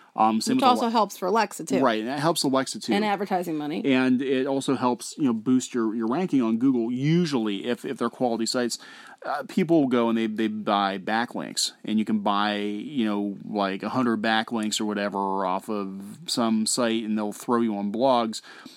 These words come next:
Speaker 1: and they kinda, or
Speaker 2: That's
Speaker 1: Those
Speaker 2: not what I'm talking about. You, you can get backlinks that are legit. I'm talking about the ones that are blogs that are set up specifically to run traffic through to try
Speaker 1: Yeah,
Speaker 2: to
Speaker 1: there
Speaker 2: make
Speaker 1: are,
Speaker 2: it look legitimate
Speaker 1: there
Speaker 2: for
Speaker 1: are,
Speaker 2: advertisers.
Speaker 1: there are places that, you know, again, getting into this, you know, black hat S E O,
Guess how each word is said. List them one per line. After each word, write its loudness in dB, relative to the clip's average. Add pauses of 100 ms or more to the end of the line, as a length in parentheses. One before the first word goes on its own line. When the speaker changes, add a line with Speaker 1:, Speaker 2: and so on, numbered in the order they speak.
(100)
Speaker 1:
and 2
they 6
kinda, 2
or 0 (540)
Speaker 2:
That's 6
Speaker 1:
Those 8
Speaker 2:
not 2
what 2
I'm 2
talking 4
about. -8 (440)
You, 6
you 0
can 6
get 0
backlinks 2
that 0
are 4
legit. 2
I'm 2
talking 4
about 0
the 0
ones 2
that 2
are 2
blogs 4
that 0
are 0
set 2
up 0
specifically 2 (240)
to 4
run 6
traffic 2
through 2
to 0
try 8
Speaker 1:
Yeah, 8
Speaker 2:
to 4
Speaker 1:
there 6
Speaker 2:
make 4
Speaker 1:
are, 0
Speaker 2:
it -2
look 2
legitimate 2
Speaker 1:
there 10
Speaker 2:
for 10
Speaker 1:
are, 8
Speaker 2:
advertisers. 0
Speaker 1:
there 6
are 8
places 0
that, 2
you 4
know, 2
again, 2
getting 0
into 2
this, 0
you 0
know, 2
black 0
hat -4
S -2
E 2
O, -2